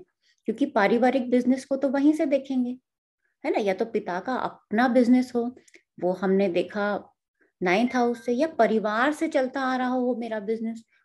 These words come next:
उसके लिए सेकंड भी लेंगे। तो यहाँ मैं देखती हूँ कि सेकंड हाउस का लॉर्ड वही मेरा शनि लग्नेश भी है,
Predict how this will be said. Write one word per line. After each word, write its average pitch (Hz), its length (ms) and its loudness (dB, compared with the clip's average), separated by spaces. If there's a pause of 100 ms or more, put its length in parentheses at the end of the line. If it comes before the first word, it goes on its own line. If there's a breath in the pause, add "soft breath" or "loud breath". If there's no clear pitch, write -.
उसके 202 260 -2
लिए 185 120 2
सेकंड 190 420 -2
भी 214 80 0
लेंगे। 190 340 -2 (420 soft breath)
तो 196 40 -2
यहाँ 175 300 0
मैं 262 180 4
देखती 269 280 2
हूँ 285 280 4
कि 285 120 0
सेकंड 220 420 -4
हाउस 220 260 -2
का 233 160 -2
लॉर्ड 214 360 -2 (800)
वही 208 320 2
मेरा 247 260 4
शनि 240 360 0
लग्नेश 190 600 -2
भी 226 140 -4
है, 214 280 -4